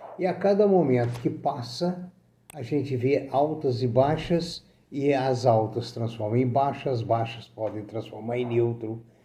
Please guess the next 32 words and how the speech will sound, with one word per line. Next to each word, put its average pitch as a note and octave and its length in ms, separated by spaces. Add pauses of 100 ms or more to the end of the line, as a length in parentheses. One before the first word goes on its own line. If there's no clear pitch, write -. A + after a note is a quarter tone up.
(180)
Enfim, C#3 540 (240)
é... A#2 880 (840)
o D#3 80
mercado D3+ 640
varia C3+ 640
de C3 160
momento C3 500
para A#2+ 240
momento, A#2 480
assim C#3 380
como D#3 380
a C#3+ 60
paisagem A#2 720
das A2 260
nuvens. - 680 (1200)
Ah, B2 760
com D#3 80
as D#3+ 160
suas G3 260
dúvidas C3+ 600
sobre, A2+ 440
e F#2+ 300
caso F#2 640
você F#2+ 220
queira G2 260
algum F#2 180
esclarecimento G2 760
especial G2 500
que G#2+ 100
a G#2 80
gente A#2 300
esteja C3+ 560